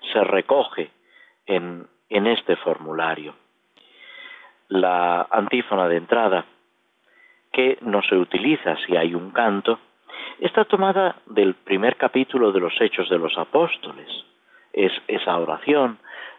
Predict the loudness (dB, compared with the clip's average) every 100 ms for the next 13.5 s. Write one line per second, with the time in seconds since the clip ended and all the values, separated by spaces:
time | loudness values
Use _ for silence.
0 | -2 0 2 2 2 2 0 -2 -4 -4
1 | -6 -2 0 0 0 0 -2 -6 -2 2
2 | 2 2 -4 _ -18 -16 -14 0 2 2
3 | 0 0 0 2 0 2 0 2 0 0
4 | 0 0 -4 -4 0 2 2 0 0 0
5 | 0 -2 -2 0 2 0 -4 _ -20 -20
6 | -4 0 2 2 2 2 0 0 2 0
7 | 0 _ _ _ _ 2 4 2 0 -2
8 | -6 -6 -8 -8 -6 -8 -10 _ _ _
9 | _ -2 0 -2 -8 -12 -14 -16 _ _
10 | _ _ _ _ _ _ -20 -20 -20 -20
11 | -20 -20 _ _ _ 0 2 2 0 -2
12 | -8 _ _ _ 0 2 4 4 2 2
13 | -2 -4 -2 -2